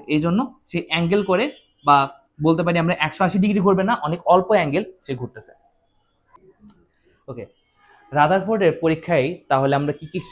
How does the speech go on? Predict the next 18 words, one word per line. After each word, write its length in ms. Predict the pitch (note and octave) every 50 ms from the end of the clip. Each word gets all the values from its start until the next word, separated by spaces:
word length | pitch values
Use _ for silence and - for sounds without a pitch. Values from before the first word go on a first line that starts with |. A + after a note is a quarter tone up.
| D3+ C#3 C3 C3 C3
সিদ্ধান্ত 360 | - - D#3 C#3+ C3+ D3+ D3 E3
নিতে 240 | D3+ C3+ A#2+ B2
পারলাম? 340 | A#2 A#2+ A2 G2+ G2+ G2 F2+ _ _ _ _ -
আচ্ছা, 220 | - - - - _ _ _ _ _ _ _ _ _ _
প্রথমে 340 | - F#3+ F#3 G#3 A#3 A#3+ A#3+
আমরা 180 | A#3 A3+ A3+
বুঝতে 300 | G3+ F3 F3 F3 - G#3+
পারলাম 300 | F#3+ G3+ G3+ G3+ G3+ G3+
কি 220 | F3+ G#3 A3+ B3+ C4 _ _ _ _ _ _
পরমাণুর 500 | - E3+ F3 E3+ F3 F3 F#3 G3+ G3+ G3+
কেন্দ্রে 540 | - F#3 D#3+ D#3 D3 C#3 D3 E3+ G#3 A#3+ - _ - C3 C3
ধনাত্মক 840 | C#3 C3+ C3+ C#3 C#3+ D3+ D3+ D#3 - - - G#3 A#3 G3+ D#3 C#3
ভারী 240 | C3 B2+ B2+ C3+ C#3+
একটা 280 | C#3+ C#3 - - F3
বস্তু 360 | E3+ D3+ C#3 C3+ B2+ - C3+ C3
বিদ্যমান, 440 | C3 B2 A#2 A#2+ C#3 D#3 A3+ C4+
যেটা 240 | B3 G#3+ F3+ F3+ F#3
নিউক্লিয়াস। 600 | F#3 F#3 F3 - - D3+ C#3 A#2+ G#2+ - - -